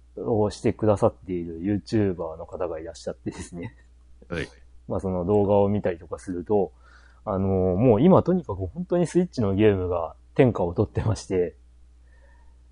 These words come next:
Speaker 1: トップテン、もうほぼほぼスイッチのゲームだったりするんですけど、
Speaker 2: うん。
Speaker 1: その中でね、やっぱりマリオカートエイトデラックスなんて、その中でも上位、二位とか三位とかに、
Speaker 2: はあ、はあ。
Speaker 1: ちらほら入るよう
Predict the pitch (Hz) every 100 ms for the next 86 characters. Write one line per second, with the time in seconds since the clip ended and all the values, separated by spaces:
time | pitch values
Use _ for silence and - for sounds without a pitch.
0 | - - 139 - 185 196 135 104 87 76
1 | - - - - 139 113 135 139 180 185
2 | 175 165 175 - 101 92 101 90 82 90
3 | 85 98 87 82 - 80 90 - - _
4 | _ _ _ _ 92 90 82 80 76 71
5 | 180 196 131 95 92 90 85 82 85 110
6 | 92 87 - 95 95 117 127 120 127 123
7 | 123 123 107 110 113 120 - 90 82 80
8 | 82 - - - - - - 123 127 127
9 | 131 104 117 101 87 101 90 78 - _
10 | - - - - - - - 120 110 -
11 | 107 - 101 87 78 - 78 - _ _
12 | - - - 101 98 90 - 78 76 -
13 | - 71 73 - 120 90 87 82 95 98
14 | 82 82